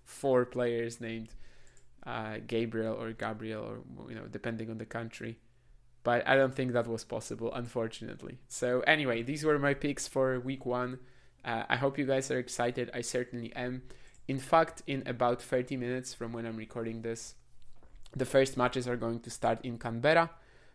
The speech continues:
I don't know yet which one it will be because there are three on the same court at the same time.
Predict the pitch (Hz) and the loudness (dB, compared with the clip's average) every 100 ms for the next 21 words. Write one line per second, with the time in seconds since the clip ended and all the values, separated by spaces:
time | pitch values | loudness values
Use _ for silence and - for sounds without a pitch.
0 | - - 120 165 156 165 131 147 - 123 | -16 2 4 6 6 6 6 4 2 0
1 | 135 135 127 139 131 123 113 123 160 147 | 0 2 2 2 0 -2 -2 0 -2 -2
2 | 120 117 113 117 113 - 135 127 120 - | -4 -2 0 0 -2 0 2 2 -2 -2
3 | 123 123 127 123 123 117 113 113 - 117 | -2 -2 0 0 0 -2 -8 -8 -4 -4
4 | 123 - 143 147 143 139 | -4 0 2 2 0 -4